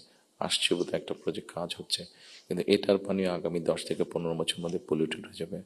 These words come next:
ঢাকা শহরে যে সাড়ে তিন কোটি মানুষের মতন মা-, মতন মানুষ বাস করছে, এদের কেউ পানি পাবে না। পানির অপর নাম জীবন। সারা দেশে যদি এই সমস্যা শুরু হয়,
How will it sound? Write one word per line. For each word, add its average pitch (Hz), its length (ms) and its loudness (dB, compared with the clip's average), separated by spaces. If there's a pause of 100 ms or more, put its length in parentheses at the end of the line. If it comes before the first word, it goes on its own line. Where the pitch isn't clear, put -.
(520)
ঢাকা - 240 -4
শহরে 95 240 6
যে 90 140 2
সাড়ে 87 300 4
তিন 95 180 2
কোটি - 260 -2
মানুষের 82 380 2
মতন 82 260 -4
মা-, - 400 -6
মতন 78 440 0
মানুষ 80 340 -2
বাস 85 280 2
করছে, - 340 -10 (520)
এদের 90 260 4
কেউ 92 220 2
পানি 85 280 2 (100)
পাবে 80 240 -8
না। 78 200 -14 (1400)
পানির 95 300 4
অপর 87 220 2
নাম 92 280 -2
জীবন। 87 380 -4 (640)
সারা 78 300 0
দেশে 87 300 2
যদি 87 260 2
এই 82 100 0
সমস্যা 95 480 -2
শুরু 87 300 0
হয়, 82 260 -6